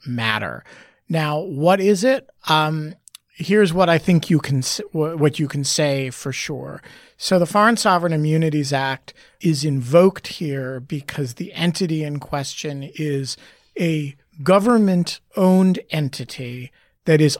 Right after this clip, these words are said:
operating in a marketplace. That is, it's engaged in some kind of commercial activity.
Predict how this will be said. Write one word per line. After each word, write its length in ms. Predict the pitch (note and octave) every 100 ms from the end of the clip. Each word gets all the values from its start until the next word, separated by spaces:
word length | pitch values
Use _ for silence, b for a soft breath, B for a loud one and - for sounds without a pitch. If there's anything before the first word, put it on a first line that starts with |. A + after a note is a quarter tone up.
| -
operating 760 | E3+ - F#3+ E3 D#3+ D3+ D3+
in 220 | - D3+
a 100 | C#3+
marketplace. 960 | C3+ C3 B2 - - - E2 - - -
That 180 | - B2+
is, 220 | B2+ B2
it's 200 | C3+ B2
engaged 540 | E3 D3+ D#3 D#3+ C#3+ D3+
in 100 | C#3
some 240 | - C#3+
kind 260 | C#3 C#3+ C3
of 100 | B2
commercial 600 | - C3+ A#2+ A#2 C3+ A2+
activity. 640 | A#2 - - A#2 A2 C#3